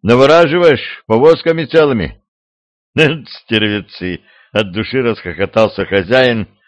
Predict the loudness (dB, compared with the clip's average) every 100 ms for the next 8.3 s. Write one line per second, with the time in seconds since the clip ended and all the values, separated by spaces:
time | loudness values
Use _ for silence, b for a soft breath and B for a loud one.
0 | _ _ _ -10 0 2 2 0 0 2
1 | 2 -2 -6 -8 -8 -10 -10 -12 -12 -14
2 | _ _ _ _ _ -4 0 0 -2 -6
3 | -8 -4 -4 -4 -6 -8 -4 -4 -4 b
4 | b b b b b _ 0 0 0 -4
5 | -6 0 4 6 4 2 0 -2 -6 -10
6 | -10 -6 -8 -4 -4 -2 -4 -4 -4 -2
7 | 0 -2 -2 -4 -2 -2 -4 -4 -6 -6
8 | -12 -20